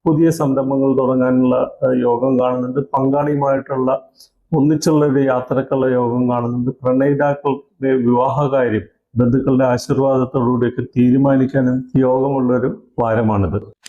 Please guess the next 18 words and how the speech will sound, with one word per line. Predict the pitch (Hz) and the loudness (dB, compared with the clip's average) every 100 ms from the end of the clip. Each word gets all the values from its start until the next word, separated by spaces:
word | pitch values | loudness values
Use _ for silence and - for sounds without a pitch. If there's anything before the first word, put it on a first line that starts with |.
| - _ - | -20 _ -2
കന്നി | 165 175 190 | 0 2 2
രാശി, | 175 135 - | 2 0 0
ഉത്രം, | 120 110 170 175 | 0 0 0 2
മുക്കാല്, | 156 160 143 139 143 | 0 0 0 0 0
അത്തം, | 143 123 - - 147 156 - - - | -2 -4 -4 -2 0 0 -4 -12 -4
ചിത്തിരാര. | - - - 156 139 110 104 - - 151 | -2 0 2 2 2 2 -2 -4 -2 0
ഈ | 202 208 | 2 2
രാശിക്കാർക്ക് | 180 151 143 143 147 143 127 135 | 2 2 0 0 0 0 0 0
ഗുണദോഷ | 131 131 139 143 151 151 | 2 2 2 2 2 0
സമ്മിശ്രമായിട്ടുള്ള | 156 147 127 143 147 - 147 139 135 131 | -2 0 2 2 0 -2 0 0 0 0
ഒരു | 120 117 | 2 2
വാരമാണ്. | 117 113 113 117 131 - | 2 0 0 0 -2 -4
തുടക്കത്തിൽ | 139 123 127 143 151 147 - _ _ _ _ | -4 -4 -4 -6 -4 -6 -8 _ _ _ _
പല | 151 151 | 0 2
കാര്യങ്ങളും | 147 139 139 135 131 | 2 2 2 2 2
മന്ദഗതിയിലായിരിക്കാനും | 127 127 135 135 131 131 131 127 123 127 123 123 127 _ - | 2 2 2 2 2 2 2 0 0 -2 0 -2 -4 _ -4
ടെൻഷനും | 135 131 143 143 131 | -2 -2 -2 -2 0
മനക്ലേശവും | 123 123 135 127 - 131 127 131 | -2 -2 -2 -2 -2 0 0 -4